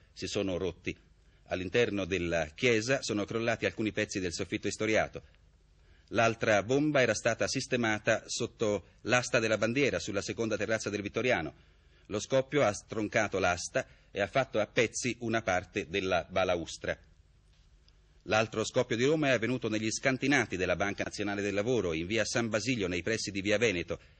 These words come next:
I feriti sono stati medicati al Policlinico.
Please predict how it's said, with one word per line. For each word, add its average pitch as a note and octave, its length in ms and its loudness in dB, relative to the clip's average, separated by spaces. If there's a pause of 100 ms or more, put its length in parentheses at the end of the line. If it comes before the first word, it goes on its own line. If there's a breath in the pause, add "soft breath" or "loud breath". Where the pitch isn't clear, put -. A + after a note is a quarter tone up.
(120)
I F2 120 -8
feriti B2 320 0
sono G#2+ 160 -4
stati A2 320 -2
medicati A2 540 0
al G2+ 100 0
Policlinico. G#2+ 640 -4